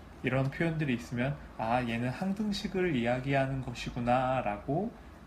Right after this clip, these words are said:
알고 문제를 해결하면 될 것 같습니다. 항등식의 성질들에 대해서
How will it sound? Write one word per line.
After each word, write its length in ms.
알고 560
문제를 600
해결하면 600
될 200
것 80
같습니다. 800
항등식의 760
성질들에 760
대해서 520